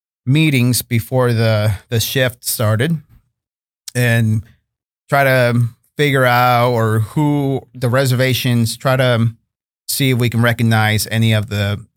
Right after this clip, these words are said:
the food critics or any of their aliases. We had a list, pictures, what they would look like, and this and that, and, and we would miss them. Like, they were so, they were super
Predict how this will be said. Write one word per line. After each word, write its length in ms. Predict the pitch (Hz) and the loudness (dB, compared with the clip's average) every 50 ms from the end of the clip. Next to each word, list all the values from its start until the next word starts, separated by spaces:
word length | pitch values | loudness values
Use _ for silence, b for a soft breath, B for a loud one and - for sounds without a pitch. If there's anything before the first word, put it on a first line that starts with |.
| _ - | _ -6
the 80 | 113 107 | -4 -2
food 220 | - 139 135 113 | -2 -2 -4 -2
critics 560 | - - 120 110 110 110 110 101 - - - - _ _ _ _ _ _ _ _ _ | -2 -2 -2 0 0 0 -2 -2 -6 -8 -10 -12 _ _ _ _ _ _ _ _ _
or 360 | 127 131 131 135 127 127 - - | 0 2 2 4 2 2 2 2
any 220 | 123 120 120 120 | 0 2 2 2
of 140 | 120 113 101 | 2 2 0
their 140 | 113 107 - - | 0 -2 -2 -2
aliases. 800 | 104 107 104 101 95 98 92 - - 95 101 101 - - - - _ _ _ _ _ _ _ | -2 -2 -2 -2 -2 -4 -6 -6 -8 -10 -10 -10 -10 -10 -12 -14 _ _ _ _ _ _ _
We 60 | 117 | -2
had 120 | 117 107 104 | 0 2 2
a 80 | 107 | 2
list, 540 | 101 98 113 120 127 123 120 - - - - _ _ _ _ | 2 2 2 2 2 2 0 -2 -4 -8 -14 _ _ _ _
pictures, 560 | 127 120 113 - - 117 117 117 113 - - | -2 -2 -2 0 0 2 2 2 0 -2 -4
what 140 | - 104 104 | -6 -8 -6
they 100 | - 101 | -4 -4
would 160 | 98 101 104 | -4 -4 -2
look 260 | 101 110 120 113 113 - | 0 0 0 -2 -2 -2
like, 280 | 113 117 117 110 110 - | 0 0 0 0 0 -2
and 100 | 101 98 | -2 0
this 220 | 104 101 - - | 0 -2 -2 -4
and 100 | 107 104 | -4 -2
that, 300 | 104 101 95 95 95 95 | 0 0 0 0 -2 -2
and, 220 | 98 95 101 101 - _ _ _ _ _ _ _ _ _ _ _ _ _ _ _ _ | -2 -4 -4 -4 -4 _ _ _ _ _ _ _ _ _ _ _ _ _ _ _ _
and 120 | - 110 104 | -2 0 2
we 100 | 104 120 | 2 2
would 140 | 147 156 | 2 2
miss 220 | 120 98 120 - - | 2 2 2 0 -2
them. 280 | 180 151 113 117 127 - _ _ _ _ _ - | 0 0 0 0 -2 -4 _ _ _ _ _ -8
Like, 260 | 117 110 107 104 98 | -4 -2 -2 -2 0
they 120 | 107 104 | 0 0
were 120 | 117 147 147 | 0 0 0
so, 500 | 127 - - - - 117 113 120 131 - - _ | -2 -4 -4 -2 0 0 2 2 0 -2 -6 _
they 140 | - 117 117 | -4 -2 0
were 120 | 120 113 | 0 0
super 840 | 104 - - - - 135 127 131 - 143 131 127 127 127 120 127 123 | 0 -2 -4 -2 -2 -2 -2 -2 -2 -2 0 0 2 2 0 0 -2